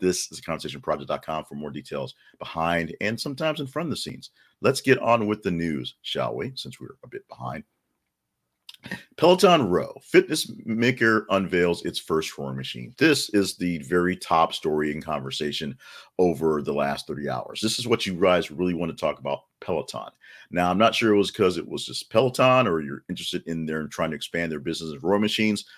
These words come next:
Peloton's not doing so great after pandemic. Sparks are starting to shimmer. That was totally out, out of, out of order. But,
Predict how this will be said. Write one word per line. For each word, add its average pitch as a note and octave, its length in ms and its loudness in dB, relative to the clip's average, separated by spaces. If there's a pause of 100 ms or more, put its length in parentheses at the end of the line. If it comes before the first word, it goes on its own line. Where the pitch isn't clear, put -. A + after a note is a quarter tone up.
(180)
Peloton's A3+ 440 6
not E3+ 200 6
doing D3+ 180 2
so C3+ 200 4
great B2 500 2
after G#2+ 360 4
pandemic. G2 640 0 (240)
Sparks - 800 4 (480)
are F2 100 -4
starting D2 380 -6
to C2+ 440 -12
shimmer. - 480 -8 (960)
That D#2+ 140 -6
was C#2 140 -12
totally C2 360 -12
out, G1+ 180 -12
out - 100 -14
of, G#1 140 -14
out B1+ 140 -10
of G#1+ 80 -16
order. A1 240 -12
But, - 160 -14